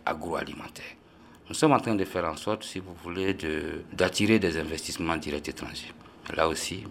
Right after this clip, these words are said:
par l'amélioration de l'environnement des affaires, l'amélioration de la sécurité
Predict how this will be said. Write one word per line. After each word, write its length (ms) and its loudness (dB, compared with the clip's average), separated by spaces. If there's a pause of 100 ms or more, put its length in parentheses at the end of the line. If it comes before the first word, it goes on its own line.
par 220 0 (100)
l'amélioration 720 -2
de 140 -4
l'environnement 440 -2
des 140 -2
affaires, 380 -2 (760)
l'amélioration 760 -2
de 160 -4
la 220 -4
sécurité 720 -6